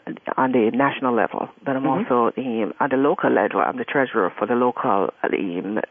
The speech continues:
Speaker 1: Auxiliary to National Medical Association.
Speaker 2: Mm-hmm.
Speaker 1: So, um, you know, we, you know, I can partner with anyone. I'm looking for partner pe-,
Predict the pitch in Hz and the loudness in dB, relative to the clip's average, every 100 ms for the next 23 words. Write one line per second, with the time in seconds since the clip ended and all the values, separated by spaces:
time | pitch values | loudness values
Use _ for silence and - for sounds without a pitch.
0 | - 143 - 135 123 - 127 117 - 110 | 0 0 0 0 0 -2 -4 -4 -4 -2
1 | - - - - - - - - - - | -2 -4 -4 -4 -2 -2 -2 -4 -8 -10
2 | - - - - - 139 151 139 135 - | -14 -12 -10 -10 -10 0 2 4 4 2
3 | 139 131 123 120 101 - - - 151 135 | 0 2 2 2 2 -2 -14 -8 0 0
4 | 123 156 139 - - - - 151 104 110 | 2 4 2 0 -12 -12 -4 0 2 2
5 | 147 131 - _ _ - - 190 175 - | 0 -4 -14 _ _ -2 2 2 0 -2
6 | 156 139 135 123 - 139 123 117 85 113 | 0 0 -2 -2 -2 -2 -2 -2 -2 0
7 | 120 117 127 - 131 143 147 151 156 147 | 2 2 2 -2 2 2 2 -2 -4 -2
8 | 135 135 127 - 156 | -2 0 -2 -2 -2